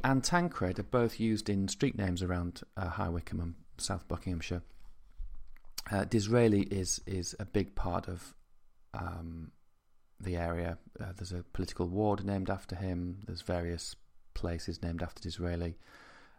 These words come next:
Um, there's a monument to his father in the grounds of Hughenden Manor up on the hill above the house. Um, <sighs> it's, it's just dreadful. It's a real shocker, as we say in the trade.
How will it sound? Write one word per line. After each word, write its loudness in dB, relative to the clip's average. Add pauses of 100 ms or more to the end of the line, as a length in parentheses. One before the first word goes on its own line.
(140)
Um, -2
there's -2
a 0
monument 4
to -12
his -2
father 2
in 0
the -2
grounds 2
of -2
Hughenden 0
Manor 0 (340)
up 0
on 0
the -2
hill 0 (480)
above -4
the 0
house. 0 (760)
Um, 2 (1300)
<sighs> -14 (540)
it's, -10
it's -8
just -4
dreadful. -2 (800)
It's -2
a 2
real 2
shocker, -6 (520)
as -8
we -6
say -2 (180)
in -8
the -6
trade. -2